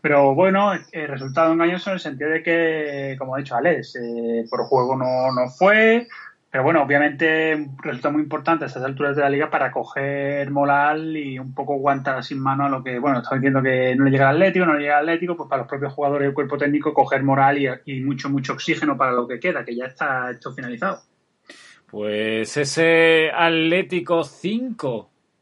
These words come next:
Speaker 2: Eibar cero, hace que el Atlético sea líder, eh, más que nunca, digamos, porque falta que juegue el Barça, pero sí con respecto a lo que después hablaremos que hizo el Real Madrid, pero sí que,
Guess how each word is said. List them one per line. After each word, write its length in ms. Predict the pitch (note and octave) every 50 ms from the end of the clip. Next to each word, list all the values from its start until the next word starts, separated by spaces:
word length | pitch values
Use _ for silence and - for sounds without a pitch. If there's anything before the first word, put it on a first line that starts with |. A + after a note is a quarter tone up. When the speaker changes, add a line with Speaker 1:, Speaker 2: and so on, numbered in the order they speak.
| _ _ A#2
Speaker 2:
Eibar 340 | B2 C3 C#3 C#3 C#3+ C#3 C3+
cero, 540 | - - D#3+ E3 E3 D3+ F3+ G#3+ A#3+ A#3+ _ _ - _ _ _ _ _ _
hace 300 | - B2+ A#2 A#2 - C#3
que 60 | C3+
el 80 | C#3 C3+
Atlético 640 | C3+ C3+ C#3 D3+ D#3+ D#3 C#3 E3 D#3+ D#3+ G3+ G#3 F#3+
sea 680 | - - - E3 D#3+ D#3 D#3 D3+ D3+ D3+ D3 C#3+ C#3+ C#3
líder, 680 | C#3+ D#3 F3 F#3 F3 F3+ F#3 G3+ G#3 G#3 F3+ D3+ - -
eh, 880 | F#3 D3+ D3+ D3 D3 D3 C#3+ C#3+ C#3 C#3 C#3 C3+ C3+ C3 C3 B2+ A#2+ - _ _ _ _ _
más 480 | G#3 D3+ D3+ D3 C#3+ C#3+ D3+ D3+ D3 C#3
que 160 | - E3+ E3
nunca, 400 | E3 F#3 G3 F#3+ D#3+ C#3 F#3+ F#3+
digamos, 540 | G3 F3 E3 F#3 F#3+ F#3+ F#3 G3+ G#3+ F3 -
porque 320 | - D#3+ C#3+ C#3 C3 A#2
falta 320 | A#2 - C#3 C3+ C3+ D3 D3
que 120 | D3+ C#3+
juegue 240 | C#3 - D#3 D3+ D3
el 120 | D3+ D3+
Barça, 320 | D#3 D#3 D#3 D3+ - G3 F#3+
pero 260 | - D#3+ C#3+ C3+ B2+
sí 380 | A#2 - - C#3+ D3+ D#3+ D#3+ D#3+ _ _ _ _ _ _ _
con 200 | - D3 C3+ C3
respecto 400 | B2+ A2+ - C#3+ C#3+ C#3 C#3+ C#3+
a 20 |
lo 140 | C3+ C#3 C#3
que 100 | C#3 C3+
después 400 | C3 B2+ B2 - - D3+ C#3 C#3+
hablaremos 420 | D#3 D3+ D3+ D3 D3 D3+ E3 D#3
que 120 | - - D3+
hizo 160 | C#3+ D#3 D3
el 60 | C#3
Real 200 | C#3 D3 C#3+ C#3+
Madrid, 300 | C#3+ C#3+ D3 D3 E3+ F3+ F3+
pero 220 | G3 F3 D3 B2+
sí 200 | B2 - C#3+ C#3
que, 300 | C#3 D3 C#3+ C#3+ C#3